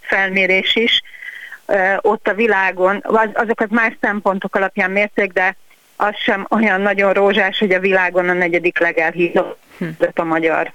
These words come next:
Speaker 2: Hát nem.
Speaker 1: Tehát ezért is gondoltuk, hogy legyen egy olyan gép, hogy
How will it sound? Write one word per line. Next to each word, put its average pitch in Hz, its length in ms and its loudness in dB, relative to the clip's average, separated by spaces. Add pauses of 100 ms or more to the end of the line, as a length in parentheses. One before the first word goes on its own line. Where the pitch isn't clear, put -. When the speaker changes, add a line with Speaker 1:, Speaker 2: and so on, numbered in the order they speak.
Speaker 2:
Hát 175 200 0
nem. - 100 -4
Speaker 1:
Tehát 185 260 -4 (960)
ezért 240 400 0
is 233 120 2
gondoltuk, 214 580 2
hogy 208 160 0
legyen 240 280 0
egy 190 180 -2
olyan 185 280 0
gép, 180 320 2
hogy 180 380 0